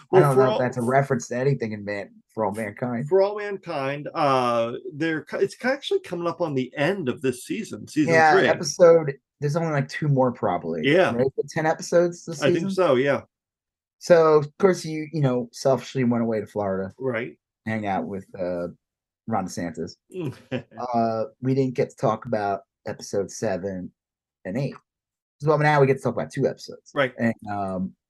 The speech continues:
Speaker 2: I don't remember what I watched because so much time has passed.
Speaker 1: Well, there, it, there really wasn't a
Speaker 2: <laughs>
Speaker 1: ton that happened. I mean, the, the, in a nutshell,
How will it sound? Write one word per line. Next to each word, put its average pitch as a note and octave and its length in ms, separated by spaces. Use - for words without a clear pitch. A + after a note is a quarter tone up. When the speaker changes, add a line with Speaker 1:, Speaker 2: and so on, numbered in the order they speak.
Speaker 2:
I B2+ 60
don't B2 160
remember F#2+ 580
what F#2+ 160
I E2 60
watched D#2+ 480
because D2 380
so - 180
much D2+ 160
time D#2 180
has E2 120
passed. - 320
Speaker 1:
Well, A3 320
there, A#3 160
it, G#3+ 280
there A#3 120
really G4 280
wasn't G3 360
a C3 140
Speaker 2:
<laughs> - 200
Speaker 1:
ton F#3 340
that C3+ 180
happened. C3+ 640
I C#3 40
mean, C#3+ 220
the, D#3 220
the, D3 220
in D#3 160
a C#3+ 80
nutshell, B2 800